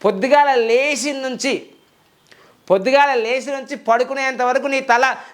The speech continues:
దిండు పక్కన ఈ మొబైల్ ఉంటుంది. నేను చూసిన కదా, ఈ మొబైల్ ఎక్కడ ఉంటుంది? నీ తల దిండు పక్కన కూడా ఉంటుంది. ఈవెన్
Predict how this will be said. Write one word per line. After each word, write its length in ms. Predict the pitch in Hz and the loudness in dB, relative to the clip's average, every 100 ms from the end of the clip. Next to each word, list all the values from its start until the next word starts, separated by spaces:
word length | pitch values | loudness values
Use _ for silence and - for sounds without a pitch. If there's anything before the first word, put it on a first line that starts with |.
| _ | _
దిండు 360 | 127 240 277 302 | -2 -2 0 0
పక్కన 500 | - 240 - 302 311 | 2 0 0 0 0
ఈ 220 | 302 294 | -2 -2
మొబైల్ 480 | 262 247 262 269 262 | 0 2 2 0 -6
ఉంటుంది. 600 | 254 247 247 247 247 254 254 247 240 233 214 190 | -8 -6 -6 -4 -2 0 0 0 0 0 -2 -2
నేను 220 | 196 196 | -4 -4
చూసిన 320 | 196 190 190 | -4 -4 -2
కదా, 380 | 175 156 123 123 _ _ _ _ _ | 2 2 0 -6 _ _ _ _ _
ఈ 380 | 190 254 240 170 - _ _ | 0 2 0 -4 -12 _ _
మొబైల్ 480 | 156 170 220 262 269 | 0 2 2 2 0
ఎక్కడ 240 | 240 247 | -2 -2
ఉంటుంది? 380 | 269 269 277 294 330 320 - _ | -2 -2 -2 -2 -2 -4 -10 _
నీ 140 | 156 196 190 - _ _ - | 0 0 0 -4 _ _ -2
తల 220 | 185 220 165 143 | 2 0 0 -2
దిండు 280 | 220 254 | 0 0
పక్కన 540 | 269 - - - 269 277 | 0 0 -2 -2 2 2
కూడా 200 | 233 226 | 0 -4
ఉంటుంది. 500 | 220 190 185 170 165 165 170 165 - _ _ _ - | -4 -6 -4 -2 0 0 -2 -8 -16 _ _ _ -4
ఈవెన్ 380 | 135 151 165 | 0 2 2